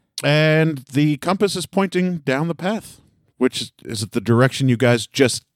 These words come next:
came from. But it's steady, straight on down the path.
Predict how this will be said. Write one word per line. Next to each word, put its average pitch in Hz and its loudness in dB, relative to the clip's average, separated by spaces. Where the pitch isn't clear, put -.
came 127 0
from. 98 0
But 170 0
it's - -2
steady, 170 0
straight 151 0
on 156 0
down 135 2
the 143 0
path. 170 -2